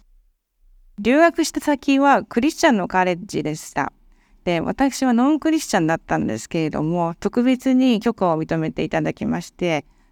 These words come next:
同年代のアメリカのクリスチャンの仲間と触れ合う、触れ合うことができました。えー、ある日、ルームメイトが、「イエス様はあなたの心のと-、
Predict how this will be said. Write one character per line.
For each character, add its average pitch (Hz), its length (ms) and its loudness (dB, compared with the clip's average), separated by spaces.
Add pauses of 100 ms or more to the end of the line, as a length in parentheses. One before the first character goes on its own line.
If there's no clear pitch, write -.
(120)
同 269 220 2
年 320 260 4
代 190 240 -2
の 156 260 -2
ア 175 40 -2
メ 196 120 0
リ 214 120 0
カ 233 100 0
の 226 120 0
ク - 120 -6
リ 285 100 2
ス - 40 -8
チ - 100 -4
ャ 233 40 4
ン - 20 0
の 190 100 -2
仲 165 240 -2
間 180 140 -2
と 175 100 -4
触 - 120 -10
れ 190 140 0
合 196 120 2
う、 190 60 0
触 196 180 -6
れ 208 100 0
合 202 60 0
う 196 40 -2
こ 180 120 -4
と 233 120 -2
が 269 320 2 (220)
で 180 80 0
き - 100 -4
ま 165 120 -2
し - 80 -14
た。 - 200 -2 (880)
え 180 140 0
ー、 - 20 0
あ 220 120 4
る 220 80 0
日、 185 240 0
ル 226 140 2
ー - 20 4
ム 262 120 4
メ 254 180 4
イ 247 40 -2
ト 175 140 -2
が、 160 300 2 (600)
「イ 214 100 2
エ 311 140 4
ス - 40 -8
様 196 300 2
は 185 380 2
あ 190 140 -2
な 269 160 2
た 269 160 2
の 208 320 0
心 233 540 0
の 247 60 0
と-、 247 220 -2